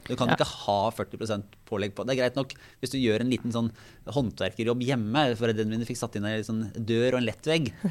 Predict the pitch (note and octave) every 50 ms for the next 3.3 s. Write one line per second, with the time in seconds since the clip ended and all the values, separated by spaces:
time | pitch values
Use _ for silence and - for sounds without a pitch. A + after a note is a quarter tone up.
0 | - - G3 A#2+ B2 C3+ C3+ B2+ B2+ C3+ C3+ - - C3 A#2 G#2+ G#2 G#2 A#2 B2+
1 | A2+ G#2 G2+ - B2 B2 B2 A#2+ A#2+ A#2 A#2+ B2+ B2 A2 A#2 C#3 D3 C#3 C3+ C3+
2 | B2 A#2+ B2+ A#2+ A2+ E3+ G3 - - - - - - - B2 A2 G#2+ G#2 G#2+ A#2
3 | A#2+ - B2 A#2 B2 A#2